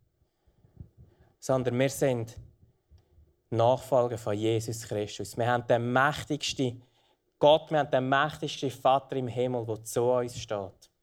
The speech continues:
und uns hilft, die Gedanken und die Gefühle können einordnen. Und ich denke, das war ein Schlüsselpunkt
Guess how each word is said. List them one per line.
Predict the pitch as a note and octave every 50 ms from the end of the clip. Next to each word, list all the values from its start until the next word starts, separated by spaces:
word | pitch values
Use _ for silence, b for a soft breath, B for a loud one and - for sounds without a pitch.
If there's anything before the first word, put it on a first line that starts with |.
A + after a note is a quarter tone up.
| _ b b b b _ -
und | A#2 A2 G2+
uns | G#2 G2+ G2+ G2 - -
hilft, | - - - A#2 B2 B2 B2+ A#2+ A#2+ - - b b b b _
die | - G#2+
Gedanken | - A2+ G#2+ A2+ A2+ G#2+ A2 A#2 A2+ - B2
und | A2 A2 A2+
die | A2 G2
Gefühle | - - - A2 G#2+ G#2+ G#2
können | - G#2+ G#2+ G#2
einordnen. | G#2 G2+ G2+ G#2 G#2 G2+ F#2+ G2 G2+ - - G2 B B B B
Und | - C3+
ich | C#3 C3+
denke, | - F3 F3 E3 E3+ F3
das | E3 E3+ E3
war | -
ein | F3+
Schlüsselpunkt | F3 - F3 E3+ F3 F#3+ F#3+ F#3+ - F#3+ F3 - - F#3 E3+ E3+ E3